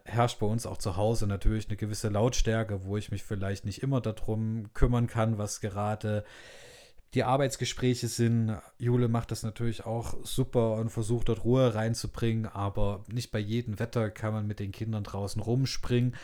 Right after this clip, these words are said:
zumindest nicht stundenlang. Deswegen muss es dann natürlich auch sein, dass die Kinder mal reingehen und, ah, es ist schon nicht einfach und Weihnachten kommt dazu, man hat, äh, Geschenke vorzubereiten, äh, und man muss einfach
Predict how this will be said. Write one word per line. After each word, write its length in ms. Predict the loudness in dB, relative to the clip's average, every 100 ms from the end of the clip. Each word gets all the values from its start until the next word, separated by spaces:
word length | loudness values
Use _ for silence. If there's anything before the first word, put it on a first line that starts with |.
| -14 -4
zumindest 520 | 0 4 4 2 0
nicht 240 | 0 0
stundenlang. 800 | 2 2 4 4 6 10 10 10 4 -18 -20 -20 -20 -20 _ _ _ _ _ _ _ _ _ 0
Deswegen 500 | 6 6 6 2 -4 _ -20 -20 -16
muss 300 | -2 4 6
es 100 | 6
dann 140 | 6 6
natürlich 420 | 6 6 6 4
auch 60 |
sein, 240 | 0 2 2
dass 100 | 0
die 80 | -2
Kinder 240 | 0 2
mal 140 | 0
reingehen 800 | 0 0 2 2 2 2 2 -2
und, 440 | -4 -4 -2 -4 -6 -10
ah, 280 | -6 0 0 0
es 120 | -4
ist 160 | -6
schon 300 | -2 -2 -2 -4
nicht 220 | -8 -4
einfach 640 | 2 2 4 4 4 2 0
und 500 | -2 -2 -4 -6 -4
Weihnachten 400 | 0 2 0 -2
kommt 220 | -2 -2
dazu, 340 | -2 -2 0 0
man 180 | 0 0
hat, 140 | -2
äh, 140 | -8 -12 -12
Geschenke 400 | -6 0 2 2
vorzubereiten, 1120 | 0 -2 -2 -4 -4 -2 -4 -4 -6 -6 -6 -8 -16 -10
äh, 40 | -6
und 460 | -4 -4 -6 -8 -8
man 180 | -6 -4
muss 180 | -6 -4
einfach 400 | -6 -4 -6